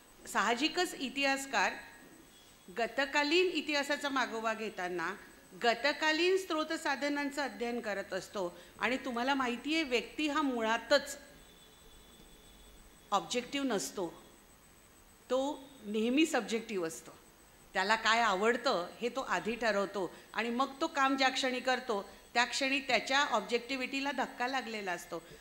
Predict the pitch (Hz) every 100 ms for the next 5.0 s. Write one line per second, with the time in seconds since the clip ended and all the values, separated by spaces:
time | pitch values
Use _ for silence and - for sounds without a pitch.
0 | - 220 254 233 247 269 285 277 330 330
1 | 320 311 330 330 320 320 330 262 214 -
2 | - - 233 294 269 240 220 262 294 294
3 | 269 - 254 247 262 277 247 208 247 247
4 | 233 254 277 - 330 339 269 202 208